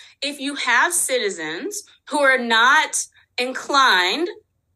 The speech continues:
to think rigorously, then it becomes a lot easier to simply have them ingest the value systems that keep your machinery running. And so racism, sexism, all of those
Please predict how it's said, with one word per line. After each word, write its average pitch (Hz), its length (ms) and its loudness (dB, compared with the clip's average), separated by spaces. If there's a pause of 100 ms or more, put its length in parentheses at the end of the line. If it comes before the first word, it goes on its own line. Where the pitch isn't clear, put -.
to 247 260 -4
think 240 300 -6
rigorously, 226 880 -4
then 247 200 -4
it 262 180 -4
becomes 262 360 -6
a 254 40 -2
lot 262 440 2
easier 285 560 -4
to 240 160 -10
simply 240 420 -4
have 226 320 0
them 226 220 -4
ingest 208 680 -4
the 196 380 -2
value 285 440 2
systems 175 600 -4
that 190 220 -4
keep - 300 -8
your 196 200 -2
machinery 202 720 -4
running. 240 580 -2 (480)
And 269 140 2
so 262 460 4 (220)
racism, 220 600 0
sexism, 208 640 -2
all 320 240 0
of 302 100 -6
those 262 240 -2